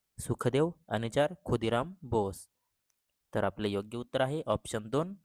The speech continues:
सरदार उधमसिंग. सरदार उधमसिंग यांनी जालियनवाला बाग हत्याकांडास जबाबदार असलेल्या पंजाबचा गव्हर्नर मायकेल ओडवायर यांचा वध केला होता. पुढचा प्रश्न आपला, प्रश्न क्रमांक आठ,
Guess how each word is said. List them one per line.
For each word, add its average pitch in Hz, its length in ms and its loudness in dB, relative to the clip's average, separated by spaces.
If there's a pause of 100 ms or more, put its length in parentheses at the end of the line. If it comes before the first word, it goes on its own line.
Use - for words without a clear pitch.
सरदार 113 460 2
उधमसिंग. 110 760 -4 (480)
सरदार 127 380 0
उधमसिंग 120 540 -4
यांनी 120 460 -2
जालियनवाला 117 600 4
बाग 107 180 0 (100)
हत्याकांडास 110 800 -2 (120)
जबाबदार 113 460 0
असलेल्या 117 440 0 (640)
पंजाबचा 127 500 0
गव्हर्नर 113 520 0
मायकेल 113 640 -4 (120)
ओडवायर 117 420 4
यांचा 113 440 0
वध 120 220 2 (120)
केला 98 240 0
होता. 95 340 -2 (2250)
पुढचा 127 260 2
प्रश्न 123 360 -2
आपला, 113 300 -2
प्रश्न 127 340 -2
क्रमांक 107 440 -2
आठ, 120 240 0